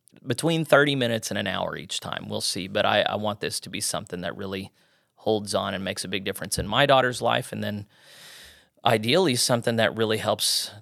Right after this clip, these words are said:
a lot of people in the Global Methodist Church reclaim our doctrinal heritage, set aside the time and space necessary to know what we believe and why, and reclaim this faith that has been entrusted to the saints. So we enjoy,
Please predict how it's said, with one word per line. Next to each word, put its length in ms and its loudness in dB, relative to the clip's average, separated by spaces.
a 60 2
lot 260 2
of 80 -8
people 320 -4
in 60 -4
the 60 -2
Global 240 -2
Methodist 480 -6
Church 380 -4
reclaim 640 -6
our 100 -4
doctrinal 540 -6
heritage, 720 0
set 200 2
aside 320 -4
the 80 -10
time 400 -6
and 140 -4
space 460 -2
necessary 580 -6
to 80 -8
know 220 -6
what 240 -6
we 100 -8
believe 340 -6
and 180 -12
why, 440 -4
and 320 -10
reclaim 640 -4
this 320 -4
faith 400 -10
that 340 -10
has 160 -12
been 120 -14
entrusted 520 -10
to 80 -18
the 100 -18
saints. 420 -12
So 280 -4
we 160 -6
enjoy, 340 -2